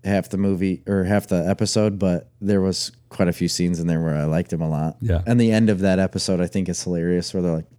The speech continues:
Speaker 1: "Oh, he's absolutely alive." <laughs> They're both very alive.
Speaker 2: That's a good comic relief.
Speaker 1: Yeah.
Speaker 2: Um,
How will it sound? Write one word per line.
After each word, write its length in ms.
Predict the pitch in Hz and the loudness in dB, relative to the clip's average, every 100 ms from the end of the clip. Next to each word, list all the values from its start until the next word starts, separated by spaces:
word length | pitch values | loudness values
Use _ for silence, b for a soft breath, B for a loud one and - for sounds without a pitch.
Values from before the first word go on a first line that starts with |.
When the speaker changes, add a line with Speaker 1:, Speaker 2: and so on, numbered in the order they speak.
| - | -6
Speaker 1:
"Oh, 180 | 98 80 | -2 -2
he's 340 | - 120 98 | 0 0 0
absolutely 640 | 71 78 73 78 120 78 62 | -4 -6 -4 0 2 0 -6
alive." 500 | 58 69 185 - 80 - - | -4 0 0 0 -4 -4 0
<laughs> 200 | 95 - | -2 2
They're 180 | 101 117 | 4 4
both 540 | 82 104 98 - - - | 4 4 2 -2 -16 -8
very 580 | 85 82 80 98 85 67 | -4 -2 2 2 2 0
alive. 360 | 71 85 - - | 0 2 0 0
Speaker 2:
That's 260 | - 85 - | 0 0 -2
a 40 | |
good 200 | 101 92 | 0 2
comic 400 | - 90 87 87 | 2 2 2 0
relief. 380 | 85 85 85 - - | 0 2 2 -2 0
Speaker 1:
Yeah. 320 | 101 95 90 | 4 6 6
Speaker 2:
Um, 160 | 85 | 2